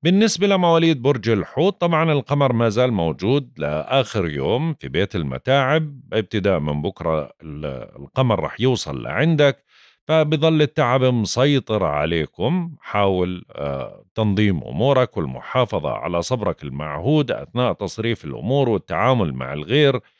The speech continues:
ممكن تتذمر من تأخير أو سوء تفاهم أو التباس، أو شخص يوعدك بشيء وما يوفي فيه،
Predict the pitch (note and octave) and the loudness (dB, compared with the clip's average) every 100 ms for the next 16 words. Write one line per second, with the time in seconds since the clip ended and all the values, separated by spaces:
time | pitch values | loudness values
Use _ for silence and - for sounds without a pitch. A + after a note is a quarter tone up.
0 | _ _ - F3 F3 F3 D#3 D3+ B2+ C#3 | _ _ -4 0 2 2 0 0 0 0
1 | C#3 C3+ B2 C3 A2 C3 F2+ C3 C#3 A2 | 2 2 2 -2 0 -2 -2 0 2 2
2 | B2+ C3 - A#2 F#2+ A2 C3 C3 A#2+ B2+ | 2 0 0 -2 -2 -4 2 2 4 0
3 | - D3 B2+ A2+ C3+ A2 - A#2 D#3 C#3+ | -2 -2 -2 -2 -2 -2 -2 0 2 2
4 | D2 - - C#3 G#2+ A2+ - F2+ - - | -2 -6 0 2 2 -2 -4 -4 -4 -2
5 | A2 B2 F#2 E2 D2+ D#2+ E2 - D3 C3+ | 0 2 2 0 -4 -6 -6 -2 0 0
6 | C#3+ D#3+ E3+ D#3+ D3+ - C#3 - G2+ | -2 0 0 2 0 -2 -6 -4 -6